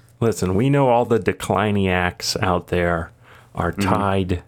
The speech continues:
Speaker 1: and glued to your every direction, dear leader. So let's dive in to this video about the Disney Channel theme song.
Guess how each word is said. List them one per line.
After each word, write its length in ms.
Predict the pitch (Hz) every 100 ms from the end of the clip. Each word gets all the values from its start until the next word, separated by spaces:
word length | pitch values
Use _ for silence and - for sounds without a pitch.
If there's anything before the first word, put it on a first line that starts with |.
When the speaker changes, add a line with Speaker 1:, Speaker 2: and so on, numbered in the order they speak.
| - -
Speaker 1:
and 400 | 87 85 85 90
glued 520 | 98 104 98 98 92
to 100 | 98
your 260 | 90 87 -
every 580 | - 110 98 101 95 92
direction, 960 | 85 82 82 90 98 - 101 85 - - - - 101
dear 240 | 101 107
leader. 460 | 92 113 117 90 - - - -
So 380 | - 101 95 - - - - _
let's 260 | 127 165 -
dive 640 | - - - 120 135 151
in 360 | 110 90 98 127 - - _ _ _ _ -
to 280 | 104 85 87 - - _ _ -
this 180 | 107
video 560 | - 87 143 127 87 92
about 320 | 87 92 92
the 80 | 110
Disney 360 | 107 165 165 113
Channel 340 | - 87 85
theme 260 | - - -
song. 380 | - - -